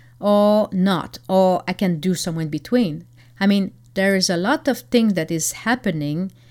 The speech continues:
and it's part of marketing to decide what word are we gonna use for. And, you know, like, sometimes you hear, like, um, th-, they got fined and they had to pay so much money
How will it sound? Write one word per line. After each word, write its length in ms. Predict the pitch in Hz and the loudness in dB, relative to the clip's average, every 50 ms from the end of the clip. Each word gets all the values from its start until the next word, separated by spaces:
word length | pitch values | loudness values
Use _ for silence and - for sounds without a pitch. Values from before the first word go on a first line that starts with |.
| - - - _ _ _ | -20 -20 -20 _ _ _
and 160 | - 202 202 | 0 0 2
it's 160 | 208 208 - | 2 2 0
part 280 | - - 294 320 339 - | 0 0 2 2 2 2
of 100 | 294 202 | 2 2
marketing 560 | 185 180 202 208 - 185 - - 170 156 160 - | 2 0 0 -2 -2 -4 -4 -4 -4 -6 -6 -8
to 120 | - 170 | -10 -10
decide 640 | 151 160 147 - - - 180 175 160 147 147 - - - - - - - - _ - - - 170 | -6 -4 -4 -4 -2 -2 -4 -4 -4 -4 -8 -10 -14 -20 -20 -20 -20 -20 -20 _ -20 -20 -8 -2
what 240 | 185 196 190 190 - | -2 -2 -2 -2 -2
word 240 | 180 185 185 180 180 | 0 2 2 2 0
are 80 | 165 | 0
we 80 | 160 160 | -2 -2
gonna 200 | 151 165 160 156 | -4 -4 -2 -4
use 460 | 147 151 160 185 190 180 180 - - | -4 -4 -2 -2 -2 -2 -2 -4 -8
for. 340 | - - 180 160 156 151 - - | -8 -6 -6 -4 -4 -6 -8 -8
And, 360 | - 156 151 147 147 147 - - - - - - - - | -8 -6 -6 -6 -6 -8 -12 -18 -20 -20 -20 -18 -8 -4
you 100 | 196 196 | -2 0
know, 100 | 202 196 | 2 2
like, 240 | 190 185 185 - - - - - - | 0 0 -2 -4 -10 -20 -20 -20 -14
sometimes 500 | - - 220 220 208 240 240 240 226 220 202 | -2 0 2 2 4 6 6 6 6 4 2
you 100 | 175 170 | -2 -2
hear, 260 | - 208 208 202 196 | 0 0 0 0 0
like, 260 | 180 160 156 - - | 0 -2 -4 -4 -4
um, 220 | 165 156 147 143 143 - - _ - 175 | -4 -2 -2 -4 -6 -10 -16 _ -6 -4
th-, 140 | 175 - - | -4 -2 -2
they 140 | 170 180 165 | -2 -2 0
got 200 | 185 175 160 - | 0 0 -2 -4
fined 520 | - - - 202 202 196 185 170 160 - | -6 -6 -4 -2 0 0 0 -2 -2 -4
and 160 | - 175 170 165 | -6 -4 -4 -2
they 80 | 165 | -2
had 240 | 165 170 170 170 - | -2 -2 -2 -4 -6
to 60 | - 147 | -12 -16
pay 300 | - - 196 175 175 165 | -6 -2 0 0 0 0
so 280 | - - - 185 170 | 0 0 0 0 0
much 300 | 165 165 160 156 - - | 0 -2 -4 -6 -6 -4
money 520 | 180 185 196 202 196 170 147 147 156 175 | -2 0 2 2 2 0 0 -4 -6 -8